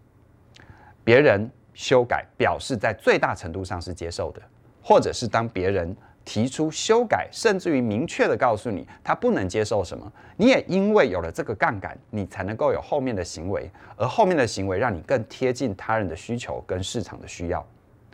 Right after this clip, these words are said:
我很喜欢一句话哦，诠释会创造我们的情绪，而情绪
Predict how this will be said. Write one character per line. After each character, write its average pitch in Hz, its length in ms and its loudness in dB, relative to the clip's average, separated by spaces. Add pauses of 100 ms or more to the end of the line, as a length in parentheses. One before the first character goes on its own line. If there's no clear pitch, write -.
(320)
我 - 80 -2
很 147 100 2
喜 - 100 -2
欢 85 120 -2
一 - 20 -6
句 95 140 -6
话 76 280 -4
哦， 76 80 -10 (440)
诠 107 320 2
释 160 220 -2
会 135 140 0
创 123 200 -4
造 113 140 2
我 85 40 0
们 76 100 -8
的 85 80 -6
情 85 280 -8
绪， 92 260 -6 (100)
而 101 160 0
情 101 360 -6
绪 - 260 -2